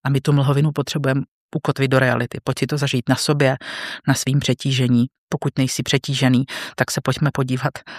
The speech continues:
jak moc vy sami jste vybaveni na ty ambice, které jste si narýsovali, jestli vlastně to umíte odřídit. A nebo nezačí-, de-, nezačínejme od vás. Pojďme se podívat na nějaký ohniska ve firmě, kde je nejvíc bolestí nebo tužeb. Jo, máte touhu zvednout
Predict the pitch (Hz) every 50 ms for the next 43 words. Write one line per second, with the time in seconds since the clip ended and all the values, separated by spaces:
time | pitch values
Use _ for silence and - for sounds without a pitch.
0 | - - - - - _ - 139 139 - - 165 160 143 135 139 - - 156 151
1 | 151 143 - 156 147 156 151 160 156 151 151 147 156 151 147 - - 143 151 165
2 | 185 - - 123 - - - 120 113 - - 117 - - 135 120 110 113 - -
3 | - 120 113 - - - 107 113 120 - - - 151 190 - - - - 151 -
4 | - - 131 139 143 135 - 135 165 180 175 - 151 127 123 113 - - - _
5 | _ _ _ _ _ _ _ _ _ _ _ _ _ _ _ - 135 139 143 139
6 | 170 165 156 139 135 120 - - 123 131 - 131 127 139 127 120 - 147 139 127
7 | 127 - - - 135 131 131 131 127 - 135 127 123 123 - - - - - -
8 | - - - - - - - - 143 - 156 143 - 151 - - 156 139 147 143
9 | 143 135 - 151 147 147 143 - 170 - - 135 135 147 147 - - - 147 151
10 | 147 - - 160 160 147 139 123 - 139 143 156 139 143 143 143 139 139 139 143
11 | 147 143 143 143 135 131 - - - 135 135 127 120 - - 151 135 135 120 -
12 | - - _ _ _ _ _ _ _ _ _ _ _ _ _ - - 147 160 156
13 | 147 147 - 147 - 143 156 135 156 147 147 143 135 143 156 147 143 143 135